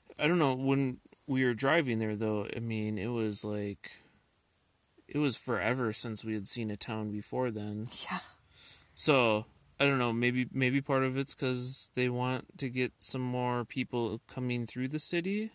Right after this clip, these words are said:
Speaker 2: Yeah, they think, "Oh, people are gonna come to this campsite, and then they'll come to our grocery store, and they'll come to our restaurant."
Speaker 1: Yeah, so it was, well, I think the thing that attracted us most was that they had free showers.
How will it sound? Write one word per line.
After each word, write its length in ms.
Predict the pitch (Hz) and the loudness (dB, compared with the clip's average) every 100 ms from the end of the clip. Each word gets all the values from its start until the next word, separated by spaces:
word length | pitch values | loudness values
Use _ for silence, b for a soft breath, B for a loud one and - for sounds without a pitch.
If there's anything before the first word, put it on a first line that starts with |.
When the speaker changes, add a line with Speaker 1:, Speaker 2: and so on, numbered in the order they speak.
| - | -6
Speaker 2:
Yeah, 340 | 233 220 220 214 | 0 4 6 6
they 160 | 214 | 2
think, 380 | - 226 226 - - | 0 -2 -2 -2 2
"Oh, 160 | 302 | 2
people 420 | - - 277 - 285 | 2 -4 -4 0 0
are 120 | 277 | 2
gonna 260 | 269 262 254 | 0 0 -2
come 240 | 262 233 | -2 -2
to 80 | 233 | -2
this 180 | 233 - | 0 -2
campsite, 640 | - 277 - - 240 233 214 | 0 -2 2 4 4 2 0
and 180 | 220 | 0
then 200 | 214 208 | 0 0
they'll 160 | 214 214 | 0 0
come 340 | - 202 196 | 0 -2 -2
to 180 | 202 233 | -2 0
our 160 | 226 226 | 2 2
grocery 520 | 254 277 277 - 214 | 2 2 0 -2 4
store, 420 | - - 185 180 | 4 4 4 2
and 120 | 180 190 | 2 0
they'll 120 | 196 | -2
come 300 | - 175 196 | -2 -4 -2
to 120 | 214 | 0
our 180 | 226 240 | 2 2
restaurant." 800 | 277 285 - - 190 185 190 208 _ _ _ _ B B B B | 4 4 4 4 0 -2 -4 -8 _ _ _ _ B B B B
Speaker 1:
Yeah, 280 | 151 151 143 | 4 8 8
so 480 | 131 - 147 135 131 - | 8 6 6 4 2 0
it 200 | 147 135 | -2 2
was, 760 | 151 143 135 131 - - - - _ _ - | 2 2 2 2 2 2 0 -4 _ _ 2
well, 360 | 151 147 143 b b - | 6 6 6 b b -6
I 60 | 147 | -2
think 220 | 208 208 | 0 0
the 80 | 180 | 0
thing 200 | - 165 | 0 2
that 120 | 147 120 - | 2 0 -4
attracted 520 | - - 127 120 127 123 | -6 0 0 0 0 -2
us 180 | 120 | -2
most 400 | 131 135 131 - - | -2 -2 0 -2 -2
was 280 | 120 113 113 | -2 0 0
that 160 | 113 | -2
they 120 | 117 | -4
had 160 | 123 113 | -4 -4
free 240 | - 117 | -4 -4
showers. 840 | 113 - 156 156 131 131 127 - | -4 -2 0 0 0 -2 -4 -8